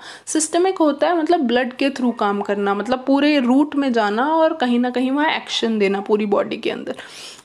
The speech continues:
अब जैसे समझो इस चीज़ को कि जो सिस्टमिक होता है वो आगे दो तरीके से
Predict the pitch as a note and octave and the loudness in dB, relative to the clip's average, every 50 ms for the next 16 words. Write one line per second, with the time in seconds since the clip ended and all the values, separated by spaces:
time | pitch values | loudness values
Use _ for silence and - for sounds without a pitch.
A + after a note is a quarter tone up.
0 | - C4 B3 B3 C#4+ C#4+ D4 D4 - E4+ E4+ D#4 A#3+ A#3 A3 A#3 A3+ G#3 A#3+ A#3 | -2 -2 0 2 2 2 2 4 2 2 2 2 0 0 2 2 4 2 2 0
1 | - - - - - - - - G#3+ - - - - - - - - D#4 E4 F4 | -2 -4 -4 -4 -6 -6 -8 -8 -8 -8 -8 -12 -20 -20 -6 -4 -2 2 2 2
2 | F4+ - D4 C4+ - - D#4 D#4+ E4 F4+ F4 - C#4+ C4 B3+ - D4 D#4+ D#4+ D#4+ | 2 2 0 0 0 0 2 2 2 2 2 2 2 2 2 2 0 2 2 2
3 | D4+ - B3 A#3 A#3+ C#4+ C#4+ A#3+ C4 C4 B3 C4 A#3+ A#3+ A#3 - A#3+ A#3 - A#3+ | 2 2 2 0 0 -2 0 2 2 2 2 2 0 0 0 0 0 2 0 0
4 | A3 - | -2 -4